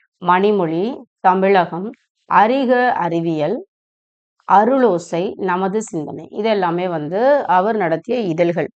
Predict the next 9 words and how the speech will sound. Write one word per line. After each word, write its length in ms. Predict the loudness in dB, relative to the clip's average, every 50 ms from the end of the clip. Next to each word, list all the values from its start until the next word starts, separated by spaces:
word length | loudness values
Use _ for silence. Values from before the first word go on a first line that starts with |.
| _ _
யார் 260 | -4 0 2 2 2
நடத்திய 380 | 0 -2 -4 -4 -4 -2 -2 -2
இதழ்கள்னா, 460 | -2 -2 -4 -4 -4 -4 -4 -4 -4 -6 -6
குன்றக்குடி 460 | -6 -4 -2 -2 -2 -2 -2 -2 -2
அடிகளார் 380 | -2 -2 -2 -2 -4 -4 -4 -4
நடத்திய 380 | -4 -6 -6 -6 -6 -6 -4
இதழ்கள். 440 | -4 -4 -4 -4 -6 -6 -6 -8 -10 _ _ _ -8
மணிமொழி, 640 | -6 -4 -4 -4 -4 -4 -4 -4 -4 -4 -4 -4 -6 -8 _ _ _ _ _ _ _ _ _
தமிழகம், 760 | 2 2 4 4 4 4 4 2 2 0 -4 -6 -8 -10